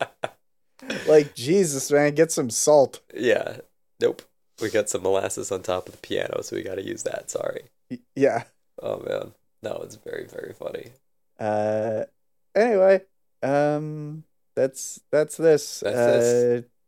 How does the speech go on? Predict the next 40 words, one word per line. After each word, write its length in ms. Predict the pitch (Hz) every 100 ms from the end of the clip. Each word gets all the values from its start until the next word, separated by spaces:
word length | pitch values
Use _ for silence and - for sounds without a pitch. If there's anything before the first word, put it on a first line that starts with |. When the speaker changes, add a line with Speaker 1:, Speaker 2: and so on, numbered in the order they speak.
| -
Speaker 1:
Go 100 | -
watch 200 | 127 135
Speaker 2:
I, 40 | 131
Speaker 1:
it. 120 | - -
It's 80 |
Speaker 2:
I 20 | 151
Speaker 1:
great. 100 | -
Speaker 2:
don't 80 | -
think 160 | 160
we 100 | 165 147
know 240 | 143 139
what 80 | 117
we're 160 | 127
gonna 540 | 127 131 120 120 113 110 _ _ _ _
Speaker 1:
No. 80 | -
Speaker 2:
Actually, 420 | 165 - 147 143
I 160 | 143 156
know 160 | 147 113
what 140 | 113
we're 140 | 117 117
gonna 200 | 123 117
do 200 | 120 113
next 360 | 117 131 -
because 280 | - 120 139
I 100 | 147
gave 260 | 151 170 151
you 120 | 143
three 320 | - 139 139
options 640 | 123 120 - 117 110 107
and 100 | 117
I 100 | 113
was 160 | 110 110
like, 220 | 120 120
"I 100 | 247
wanna 280 | 214 151 139
do 240 | 127 143
this 240 | 147 160 -
Speaker 1:
Oh. 100 | 156
Speaker 2:
other 300 | 151 123 120
one." 280 | 123 127